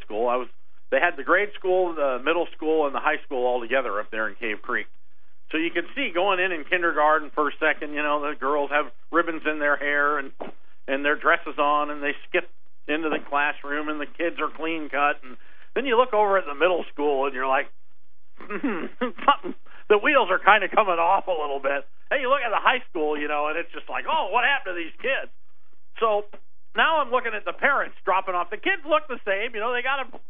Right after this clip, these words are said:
fairly clean, I don't know. And, uh, but it just makes me wonder what this generation, these millennials that are going to be gadding these kids through this system, what they're gonna look like when they come out the other end should be quite interesting.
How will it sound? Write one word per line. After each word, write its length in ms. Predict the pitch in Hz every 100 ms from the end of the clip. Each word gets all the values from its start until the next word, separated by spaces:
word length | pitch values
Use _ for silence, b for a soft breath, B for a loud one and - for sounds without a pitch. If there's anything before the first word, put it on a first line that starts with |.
| -
fairly 360 | 226 240 190 143
clean, 380 | - 131 139 147
I 120 | 147
don't 140 | 120
know. 220 | 107 113 - - - - - - -
And, 260 | 113 120 120
uh, 320 | 120 117 120 117
but 160 | 113 -
it 140 | 123 117
just 200 | - 147
makes 220 | 156 -
me 100 | 139
wonder 320 | 127 143 113
what 200 | 104 127 - 131
this 160 | 151 - 143
generation, 640 | 147 131 127 139 139 113
these 140 | 123 127
millennials 640 | 123 123 147 147 104 - - - - - - -
that 160 | 113 113
are 180 | 113
going 340 | 113 135 135 123
to 60 | 117
be 140 | 123
gadding 540 | 113 139 151 131 127
these 160 | 120 117 - -
kids 240 | - 160 156 -
through 180 | 127 120
this 140 | 117 -
system, 380 | 160 - 117 113
what 140 | 117 107
they're 100 | 120
gonna 180 | 120 113
look 140 | 135
like 220 | 123 101
when 80 | 101
they 80 | 95
come 220 | 92 110
out 180 | 110 101
the 100 | 101
other 240 | 104 101
end 180 | 104 90 -
should 120 | 113
be 140 | 98 95 b b b b -
quite 260 | 127 110 101
interesting. 580 | 101 90 - - 82